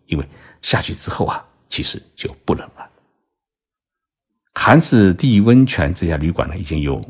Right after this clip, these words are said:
一百七十年的历史。它的建筑呢，是大正时代重建的木结构的两层房子，也有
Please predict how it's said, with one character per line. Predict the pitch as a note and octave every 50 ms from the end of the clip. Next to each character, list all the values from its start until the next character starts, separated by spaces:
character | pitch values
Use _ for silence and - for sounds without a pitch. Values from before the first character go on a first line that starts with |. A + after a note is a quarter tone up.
| - _ _
一 | A#2+ G#2 D#2 C#2+
百 | C#2 - E2+ - - - - -
七 | - - - - B2
十 | - - -
年 | - - -
的 | -
历 | - - -
史。 | - - - - - _ _ _ _ _ _ _ _ _ _ _ _ _ _ -
它 | - -
的 | - -
建 | - - - A2+ D#2+ C#2+
筑 | D2 - E2 D2
呢， | C2+ - - - -
是 | - - - - - - - - - -
大 | - D2 D#2+
正 | - D#2+ D#2+
时 | D2+ - -
代 | C#2 - - A2 - _ _ _
重 | - - C#2+ C#2+ E2+
建 | F2+ - D2+ - F2+
的 | E2+ - - - _ _ _ _ _ _ _ _
木 | - C3+ G#2+ D2 -
结 | - - - - - -
构 | - D#2+ C2+
的 | - - - - - _ _ _
两 | - F2+ - - -
层 | - - G2 G2+
房 | F#2+ - - -
子， | - - - - _ _ _ _ _ _
也 | _ - D2+ C#2+
有 | B1 - -